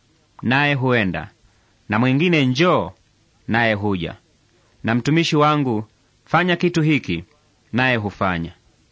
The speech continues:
Yesu aliposikia hayo, alistaajabu. Akawaambia watu waliokuwa wanamfuata, "Kweli nawaambieni, sijapata kumuona mtu yeyote katika Israeli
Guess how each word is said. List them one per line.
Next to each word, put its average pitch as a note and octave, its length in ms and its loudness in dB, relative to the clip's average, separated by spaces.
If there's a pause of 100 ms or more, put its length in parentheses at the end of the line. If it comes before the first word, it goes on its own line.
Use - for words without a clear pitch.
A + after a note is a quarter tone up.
(720)
Yesu D3+ 300 0
aliposikia C3 580 -2
hayo, G2+ 420 0 (340)
alistaajabu. G#2 960 -2 (760)
Akawaambia C3 580 0
watu C#3+ 280 0
waliokuwa C3 460 0
wanamfuata, A2 760 -2 (800)
"Kweli E3+ 420 2
nawaambieni, D3 800 2 (500)
sijapata D#3 580 0
kumuona D#3+ 360 2
mtu E3 200 0
yeyote D#3+ 400 2
katika D#3 340 0
Israeli C3+ 600 0